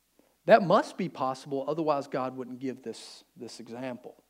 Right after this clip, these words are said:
This must be possible, otherwise God wouldn't have come out and said, "Behold, listen up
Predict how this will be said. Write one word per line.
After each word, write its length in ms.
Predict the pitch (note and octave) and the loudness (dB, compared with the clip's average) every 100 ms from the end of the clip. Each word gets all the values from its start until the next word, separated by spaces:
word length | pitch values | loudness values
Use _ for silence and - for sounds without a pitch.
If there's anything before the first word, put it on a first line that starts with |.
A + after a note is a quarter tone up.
| _ _ _ _ _ | _ _ _ _ _
This 180 | F#3 F#3 | 2 8
must 260 | A3+ C4 | 8 8
be 80 | B3 | 4
possible, 480 | E3 D#3+ D#3 D#3+ D#3 | 2 4 4 2 2
otherwise 400 | D#3 F#3 E3 D3 | 4 6 8 6
God 300 | C#3 D#3+ E3 | 4 2 2
wouldn't 180 | D3+ E3+ | 0 -2
have 140 | C#3+ - | -4 -4
come 220 | F3 D#3+ | -4 0
out 120 | D#3 | 0
and 100 | C#3+ | -2
said, 240 | - C3+ | -8 -8
"Behold, 840 | B2+ C#3+ - A3+ A#3+ G#3+ D#3 A2+ - - _ _ - - | -4 0 8 10 12 12 12 4 -6 -16 _ _ -20 -2
listen 500 | D#3+ B3+ D4+ C#4+ C4+ | 10 12 12 8 10
up 380 | C4+ B3+ - - | 10 10 6 -4